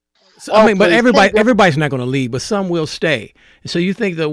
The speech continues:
Speaker 1: the, the big money interests who will stay, will they become more egalitarian, uh, more, you know, inclusive, if you will, to, for all people here in Chicago?
Speaker 2: Basically, I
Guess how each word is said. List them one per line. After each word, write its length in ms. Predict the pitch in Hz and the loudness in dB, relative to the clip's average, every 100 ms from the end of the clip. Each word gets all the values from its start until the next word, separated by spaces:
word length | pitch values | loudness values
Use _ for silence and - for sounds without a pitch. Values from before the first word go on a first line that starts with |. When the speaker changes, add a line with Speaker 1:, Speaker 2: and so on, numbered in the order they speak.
| 160 | -8
Speaker 1:
the, 200 | 143 - 147 | -12 -12 -8
the 100 | 151 | -4
big 160 | 196 | -4
money 200 | 208 170 | -4 -6
interests 300 | 165 - 156 | -8 -8 -8
who 60 | 156 | -4
will 100 | 143 | -6
stay, 300 | - 170 151 | -4 -4 -4
will 160 | 143 | -2
they 120 | 139 165 | -2 -2
become 400 | 185 - 151 139 | -4 -4 -6 -4
more 220 | 135 123 | -4 -6
egalitarian, 800 | 120 123 117 - 127 120 113 110 _ _ _ - | -6 -8 -8 -10 -10 -8 -10 -14 _ _ _ -18
uh, 340 | 113 113 104 - | -14 -14 -14 -12
more, 320 | 123 117 107 | -12 -10 -12
you 180 | - 127 | -14 -14
know, 320 | 107 87 - - _ | -14 -16 -20 -20 _
inclusive, 720 | - 202 175 175 - 117 107 113 | -12 -8 -6 -4 -4 -8 -10 -10
if 120 | 117 | -12
you 100 | 110 | -12
will, 320 | 110 104 98 _ - - | -12 -12 -16 _ -20 -20
to, 80 | 156 | -20
for 200 | - 147 | -14 -8
all 260 | 123 135 117 | -6 -6 -6
people 240 | 117 113 | -10 -10
here 160 | 120 110 | -12 -12
in 40 | |
Chicago? 540 | 107 107 110 113 - 95 _ _ _ _ _ _ _ _ _ _ _ _ _ _ - | -14 -12 -12 -14 -18 -20 _ _ _ _ _ _ _ _ _ _ _ _ _ _ 0
Speaker 2:
Basically, 560 | 349 330 247 - 170 | 0 0 -4 -6 -4
I 240 | 139 170 | 0 0